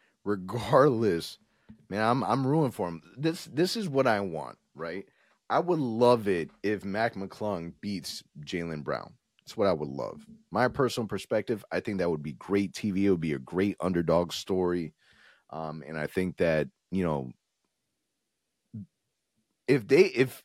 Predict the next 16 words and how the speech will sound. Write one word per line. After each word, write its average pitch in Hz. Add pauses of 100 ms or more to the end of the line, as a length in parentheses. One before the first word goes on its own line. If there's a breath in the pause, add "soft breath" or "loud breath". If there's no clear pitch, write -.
if 127
the 113
Magic 156
decide 107
not 87
to, 73 (760)
it 117
would 135
be 117
amazing 95
to 82
see 82
Osceola, 73 (460)
like, 69 (480)
on 73
the, 67